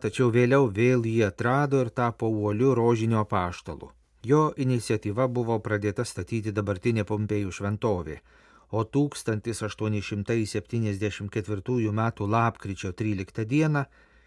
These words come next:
į ją buvo perkeltas Marijos Rožinio karalienės paveikslas, kurį advokatas įsigijo Neapolyje. Gerokai vėliau buvo nustatyta, kad šis paveikslas, vaizduojantis švenčiausiąją mergelę Mariją,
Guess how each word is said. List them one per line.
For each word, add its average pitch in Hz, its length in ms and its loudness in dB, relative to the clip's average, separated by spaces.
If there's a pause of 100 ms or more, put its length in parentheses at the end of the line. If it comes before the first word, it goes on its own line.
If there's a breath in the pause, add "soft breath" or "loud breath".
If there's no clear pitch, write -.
į 104 160 -2
ją 131 240 2
buvo 127 260 2
perkeltas 110 800 0 (480 soft breath)
Marijos 123 600 2
Rožinio 110 480 0
karalienės 104 560 -2
paveikslas, 131 720 0 (560 soft breath)
kurį 156 300 4 (200)
advokatas 127 800 0
įsigijo 107 720 0
Neapolyje. 82 800 -2 (760)
Gerokai 131 460 4
vėliau 113 320 2
buvo 110 240 0
nustatyta, 113 580 -4
kad 117 160 -4
šis - 220 -10
paveikslas, 131 640 -2 (500 soft breath)
vaizduojantis 113 840 4
švenčiausiąją 113 800 -2
mergelę 98 420 -2
Mariją, 98 560 0